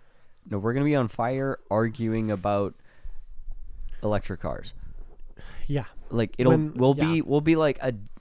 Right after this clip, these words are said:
Speaker 1: it'll, we'll be like two decades behind on our actual issues. Like, th-, the, it
Speaker 2: Like always.
Speaker 1: Yeah, the
Speaker 2: Yeah.
Speaker 1: the, the, the climate problem is gonna have to be so acute and so severe and so extreme. Like, you're gonna have to see, like,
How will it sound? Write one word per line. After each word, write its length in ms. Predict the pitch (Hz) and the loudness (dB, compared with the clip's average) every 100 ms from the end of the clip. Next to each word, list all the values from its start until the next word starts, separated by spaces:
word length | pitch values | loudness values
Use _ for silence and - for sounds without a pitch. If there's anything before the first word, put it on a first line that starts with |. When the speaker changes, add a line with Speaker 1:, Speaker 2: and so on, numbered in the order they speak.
| - | -6
Speaker 1:
it'll, 160 | 135 135 | -4 -4
we'll 140 | - 139 | -2 -2
be 140 | 147 | 0
like 220 | 151 135 - | -2 -4 -4
two 180 | 139 | -4
decades 500 | 135 123 123 120 104 | -2 -4 -2 -2 -2
behind 640 | 101 98 - 110 101 92 87 - - - - | -4 -8 -6 -4 -2 -2 -6 -12 -20 -20 -12
on 220 | - 98 95 | -6 -4 -4
our 180 | 98 | -2
actual 380 | 98 101 - 92 | -2 -2 -6 -6
issues. 520 | 85 104 - 90 82 - | -2 -2 -2 -4 -4 -6
Like, 160 | 98 - | -6 -6
th-, 280 | - 104 - - | -8 -10 -12 -10
the, 240 | 113 110 - | -4 -2 2
it 80 | 175 | 4
Speaker 2:
Like 220 | 165 165 | 6 6
always. 480 | 160 123 - - - - | 4 2 -6 -12 -12 -10
Speaker 1:
Yeah, 300 | 107 117 82 87 | -2 -2 -2 0
the 240 | 117 113 147 | 4 4 2
Speaker 2:
Yeah. 160 | 113 - - - | -6 -10 -16 -6
Speaker 1:
the, 160 | 131 - - - - - | -4 -4 -6 -20 -20 -20
the, 420 | 101 117 123 123 - - - | -4 0 0 0 -4 -14 -8
the 100 | 113 | -8
climate 400 | - 123 143 - | -4 -2 -2 -2
problem 320 | 117 110 101 | 0 0 0
is 60 | |
gonna 200 | 92 98 | -4 -6
have 140 | 98 95 | -6 -6
to 60 | 98 | -6
be 120 | 92 | -8
so 320 | - 110 131 | -4 -2 -2
acute 400 | 151 - 104 104 | -4 -4 -4 -4
and 180 | 101 90 | -6 -8
so 300 | - - 117 | -6 -2 -2
severe 640 | - 139 107 98 90 92 - - _ | -2 -4 -2 -2 0 -2 -6 -20 _
and 180 | - 92 | -8 -8
so 320 | - - 127 | -6 -2 0
extreme. 720 | 147 - - 123 110 92 90 - _ - - - | 0 -4 -6 -2 0 0 -2 -6 _ -20 -20 -6
Like, 220 | 104 92 _ | -4 -4 _
you're 220 | - 117 | -8 -6
gonna 180 | 120 151 | -4 -4
have 220 | 170 143 - | -4 -6 -4
to 100 | 131 | -8
see, 320 | - 123 110 | -4 -4 -2
like, 160 | 107 | -4